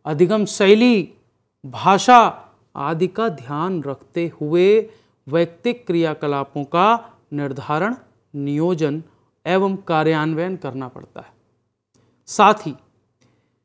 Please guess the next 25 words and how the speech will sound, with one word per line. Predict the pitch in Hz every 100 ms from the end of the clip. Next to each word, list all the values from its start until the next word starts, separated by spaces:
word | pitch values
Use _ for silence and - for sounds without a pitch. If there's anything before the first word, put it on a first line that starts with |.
| _ _ _ _ _ _ _ _ _
उसे | 220 220 294 277 285 - -
अपनी | 220 226 294 330
गति | 160 202 202 262
से | - 330 294
अधिगम | 190 202 247 254
करना | 208 185 185
है | 185 196
विद्यार्थी | 160 143 165 160 190
को। | 175 151 - _ _ _ _ _ _ -
वैयक्तिक | 147 190 - 254
अधिगम | 214 208 247
का | 269
लाभ | 214 220 226
यही | 269 262
है, | 165 - _ _ _ -
तो |
आपको | 226 240 277 190
ऐसे | 196 302
क्रियाकलाप | - 254 240 226 220 208
नियोजित | 202 190 196
करने | 185 160 165
पड़ते | 160 160 185
हैं | 202 262 - _ _ -
जिसमें | 175 226 226
विद्यार्थी | 190 151 165 165 202 233